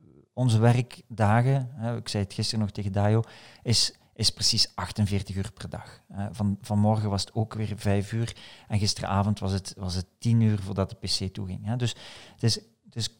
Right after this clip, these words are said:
continu gas geven. Maar we vinden het super, hè, omdat we zien dat het marcheert. Ehm, maar, ehm,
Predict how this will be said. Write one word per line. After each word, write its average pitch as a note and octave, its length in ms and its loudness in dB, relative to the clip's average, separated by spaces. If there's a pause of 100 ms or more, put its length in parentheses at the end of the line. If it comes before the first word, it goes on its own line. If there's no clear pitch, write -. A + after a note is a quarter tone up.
(100)
continu B2 580 6 (760)
gas - 340 2
geven. - 380 -14 (1160)
Maar A2+ 420 4
we G#2 80 8
vinden G#2+ 260 6
het F#2 120 -2
super, - 460 0
hè, G#2 120 2
omdat A2 200 2
we G2+ 100 6
zien A2+ 180 4
dat A2 160 2
het G2 200 -6
marcheert. F#2+ 560 0 (680)
Ehm, G#2+ 360 10 (1600)
maar, A2+ 300 6
ehm, G#2+ 460 8